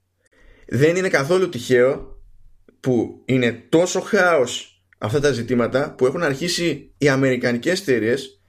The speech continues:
να ζητάνε κρατική παρέμβαση. Γιατί το κάνουνε, βέβαια; Το κάνουνε με το σκεπτικό ότι τα έχουμε κάνει που τα έχουμε κάνει, όπως είναι έτσι. Άμα συνεχίσουμε να πηγαίνουμε κόντρα, θα, θα έχουμε άλλα, θα μας πάνε αίμα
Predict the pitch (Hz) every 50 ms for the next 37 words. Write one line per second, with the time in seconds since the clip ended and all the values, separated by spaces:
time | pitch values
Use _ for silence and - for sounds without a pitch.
0 | _ _ _ - - - - - - - - 156 156 156 156 156 151 160 160 139
1 | - 185 190 208 208 196 190 165 143 - 156 143 147 - 151 151 143 131 123 123
2 | 120 117 110 104 104 - - - - _ _ _ _ _ _ _ _ _ _ _
3 | _ _ _ _ _ _ _ _ _ _ _ _ - 131 139 131 - 233 240 220
4 | - 175 156 143 143 139 135 131 127 127 135 143 175 196 - 165 143 160 175 196
5 | 196 196 190 160 156 - 151 120 - 175 - 170 180 180 170 113 156 151 135 117
6 | - - - 147 151 180 185 175 165 175 170 165 147 - 160 151 143 139 135 139
7 | 135 131 127 123 123 120 117 113 - 113 104 101 101 104 104 135 147 170 165 -
8 | 165 156 160 170 - 165 156 143 - 143 139 151 151 143 127 117 - 143 135 120
9 | 110 104 92 - - - _ _ _ - - _ _ - - 113 107 104 101 104
10 | 101 - 104 - 85 - - 120 120 123 - 120 110 107 110 110 117 151 - -
11 | 110 104 104 - 120 117 110 104 104 104 104 127 185 202 - -